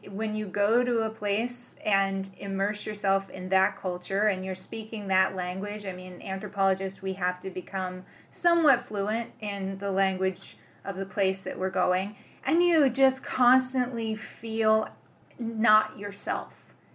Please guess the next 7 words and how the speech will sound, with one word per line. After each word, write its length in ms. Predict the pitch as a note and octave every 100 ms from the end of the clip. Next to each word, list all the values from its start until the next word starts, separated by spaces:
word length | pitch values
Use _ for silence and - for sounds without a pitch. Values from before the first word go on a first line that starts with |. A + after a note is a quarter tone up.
| _
You 180 | A3 G#3+
feel 640 | - - B3 B3 B3 A#3+
very 1000 | A3 F#3+ G#3+ A3 A3 A3 A3 A3 A3 A3 - - _ -
awkward 720 | A#3+ A#3+ - G3+ G3 F#3 F3
and 540 | - A3 G#3+ G#3+ G#3+ A3
you're 180 | A3+
not 540 | A3 A3+ A3+ A3+ A3+